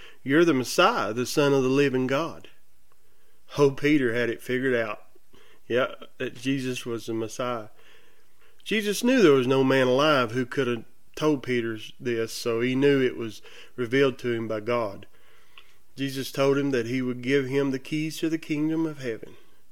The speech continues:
Remember this, 'cause it'll come up later in the story. Then he tells the disciples to make sure they don't tell anyone about him being the Messiah.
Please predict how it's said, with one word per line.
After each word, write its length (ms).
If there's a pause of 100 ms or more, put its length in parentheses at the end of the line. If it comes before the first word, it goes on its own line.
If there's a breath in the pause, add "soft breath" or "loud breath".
(140)
Remember 460
this, 240
'cause 260
it'll 120
come 220
up 160
later 300
in 80
the 100
story. 460 (1400 soft breath)
Then 120
he 80
tells 380
the 100
disciples 680
to 120
make 280
sure 340
they 140
don't 260
tell 240
anyone 400
about 300
him 160
being 240
the 60
Messiah. 560